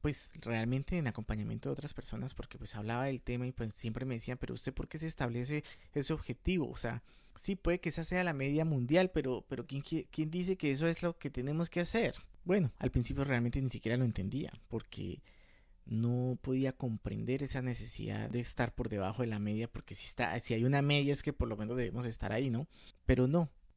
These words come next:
Después lo analicé más a profundidad y, pues, la lectura es un pasatiempo, ¿no? La lectura es necesaria porque es lo que nos permite abrirnos a muchos otros temas,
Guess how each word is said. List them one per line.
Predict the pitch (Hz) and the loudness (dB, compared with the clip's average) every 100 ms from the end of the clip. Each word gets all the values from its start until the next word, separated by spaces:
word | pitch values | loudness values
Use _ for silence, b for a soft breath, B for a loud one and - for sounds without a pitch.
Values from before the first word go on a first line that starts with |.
| _ | _
Después | 123 123 135 135 | -2 0 2 2
lo | |
analicé | 156 165 135 117 | 4 2 2 0
más | 123 | 0
a | 147 - | 0 -2
profundidad | 131 113 110 110 110 113 | -4 -2 -2 0 0 0
y, | - | 0
pues, | 151 139 | 0 2
la | 123 | 0
lectura | 113 - - 127 123 | 0 -4 -2 0 2
es | 131 | 0
un | 156 | 2
pasatiempo, | 156 143 113 - 139 113 120 | 0 0 -2 0 0 0 -2
¿no? | 127 170 - b b b b b - | -2 -4 -8 b b b b b -8
La | - 110 | 0 0
lectura | 107 - 143 | 0 0 2
es | 147 | 4
necesaria | 165 - 117 - 117 113 151 - | 4 2 0 0 0 0 -4 -6
porque | - 170 - - 107 | -8 -10 -8 -8 -6
es | 104 | -6
lo | 117 | -6
que | - 110 | -6 -4
nos | 107 104 | -4 -4
permite | - 101 107 123 | -4 -4 -2 -2
abrirnos | 120 120 120 120 | -2 -2 -4 -4
a | |
muchos | 110 110 117 120 | -6 -6 -8 -8
otros | 117 127 - | -8 -10 -6
temas, | 131 117 127 | -4 -2 -4